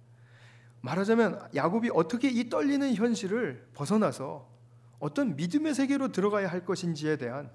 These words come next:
바로 그 문제입니다. 이것을 위해서는 우리가 야곱의 집안 배경을 좀 살펴야 합니다. 야곱은 인류 최초로 구원을 받은 사람인 아브라함 이후로 삼 대째 하나님을 믿는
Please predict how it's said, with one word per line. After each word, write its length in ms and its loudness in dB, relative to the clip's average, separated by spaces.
바로 240 -10
그 100 -6
문제입니다. 640 -6
이것을 380 2
위해서는 320 4
우리가 300 2
야곱의 360 0
집안 320 -4
배경을 460 -2
좀 120 -2
살펴야 440 -8
합니다. 360 -12
야곱은 560 4
인류 300 0
최초로 520 2
구원을 340 2
받은 300 2
사람인 560 -2
아브라함 840 2
이후로 760 0
삼 300 -4
대째 580 -2
하나님을 560 0
믿는 480 -4